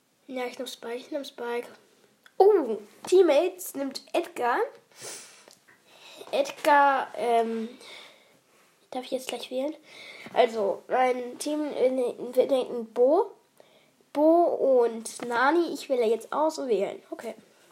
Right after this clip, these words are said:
So, kann starten. So, ich verändere mit meinem einen Star Power nichts. Ich habe die zweite Star Power ausgewählt. Mit, ja, mit dem Gadget halt. Oh, meine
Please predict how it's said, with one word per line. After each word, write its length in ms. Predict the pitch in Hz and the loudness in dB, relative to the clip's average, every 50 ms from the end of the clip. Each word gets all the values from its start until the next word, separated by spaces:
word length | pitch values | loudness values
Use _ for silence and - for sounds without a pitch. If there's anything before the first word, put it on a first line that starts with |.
| - _ _ _ _ _ _ - - _ - - | -20 _ _ _ _ _ _ -20 -20 _ -8 0
So, 140 | - 330 320 | 2 2 4
kann 160 | 349 415 403 | 4 4 2
starten. 560 | 403 - 330 320 311 233 254 262 262 269 262 - - - - - - - - - - _ _ _ _ _ _ _ _ _ _ _ _ - _ _ _ _ _ | 2 2 2 2 2 0 -4 -6 -6 -8 -8 -12 -20 -20 -20 -18 -18 -18 -20 -20 -20 _ _ _ _ _ _ _ _ _ _ _ _ -20 _ _ _ _ _
So, 600 | - - - 247 233 226 220 214 208 202 - - 339 - | -18 -8 -4 -2 0 0 0 0 0 -2 -2 -4 -8 -10
ich 140 | 320 302 - | -10 -10 -8
verändere 280 | - 294 254 254 240 240 | -10 -8 -6 -4 -4 -4
mit 140 | 233 220 208 | -6 -6 -6
meinem 200 | 214 214 220 214 | -6 -6 -6 -6
einen 180 | - 214 208 | -6 -8 -8
Star 180 | 208 - 226 220 | -6 -4 -2 -2
Power 160 | - 226 220 | -2 -2 -4
nichts. 240 | 226 302 453 440 - | 0 0 0 0 0
Ich 140 | 370 302 302 | -6 -6 -6
habe 80 | 285 - | -8 -10
die 100 | 262 - | -12 -14
zweite 260 | - 240 240 240 240 | -8 -8 -8 -6 -8
Star 200 | - - 214 208 | -10 -8 -8 -10
Power 340 | 208 - 220 208 202 - - | -8 -10 -10 -10 -10 -10 -10
ausgewählt. 520 | 214 220 - 220 214 214 208 208 208 - - - - - - - - - _ - | -12 -12 -12 -12 -10 -10 -10 -10 -12 -14 -16 -18 -20 -20 -20 -20 -20 -20 _ -10
Mit, 340 | 262 262 262 262 - - - | -6 -6 -6 -6 -8 -12 -10
ja, 200 | 233 220 202 131 - | -8 -8 -8 -8 -10
mit 160 | 220 220 - | -12 -14 -14
dem 140 | 214 220 202 | -14 -12 -12
Gadget 320 | 208 208 - - - - | -12 -12 -12 -14 -14 -16
halt. 200 | - _ _ - _ _ _ _ - - - - - - - - - - | -20 _ _ -20 _ _ _ _ -20 -20 -20 -20 -18 -18 -20 -16 -2 8
Oh, 300 | 349 427 440 403 339 302 | 10 12 12 12 10 8
meine 320 | 277 285 277 285 277 277 | 2 -2 0 -2 -2 -4